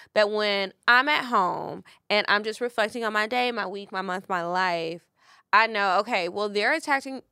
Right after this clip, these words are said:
attacking this character, and it gives me some sort of comfort to know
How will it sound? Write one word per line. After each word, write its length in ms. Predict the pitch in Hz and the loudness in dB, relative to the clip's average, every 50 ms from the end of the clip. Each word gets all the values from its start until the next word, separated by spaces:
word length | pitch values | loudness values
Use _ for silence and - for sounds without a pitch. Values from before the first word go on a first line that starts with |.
| _ _ | _ _
attacking 400 | - - 277 247 247 - 233 214 | -4 2 2 2 2 2 -4 -6
this 220 | 208 185 180 - - | -6 -6 -6 -8 -8
character, 460 | - - 220 208 196 196 - 190 170 | -2 0 2 2 2 0 -2 -6 -6
and 180 | - - 202 | -4 -4 -4
it 60 | 190 185 | -4 -4
gives 220 | 185 214 233 214 | -4 -4 -4 -4
me 120 | 254 247 | -6 -8
some 200 | 233 - 233 220 | -6 -6 -6 -6
sort 220 | 220 - 220 208 190 | -4 -4 -4 -4 -4
of 80 | 180 | -4
comfort 380 | - - 214 190 196 190 180 - | -4 -4 -4 -4 -2 -4 -8 -8
to 80 | - 190 | -8 -6
know 260 | 185 170 170 165 | -4 -4 -4 -6